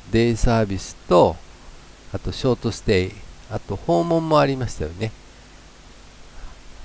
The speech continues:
はい。で、どういう規定があるかというと、利用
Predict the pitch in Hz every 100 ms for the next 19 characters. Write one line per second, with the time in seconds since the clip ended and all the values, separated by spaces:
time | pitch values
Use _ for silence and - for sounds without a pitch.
0 | - - - - - - - 127 135 156
1 | 135 - - - - - - - - -
2 | - - - 151 185 185 147 127 120 117
3 | 113 - - - - - - 135 127 123
4 | 120 117 98 - 101 95 - 131 117 85
5 | 78 - 104 143 160 175 165 165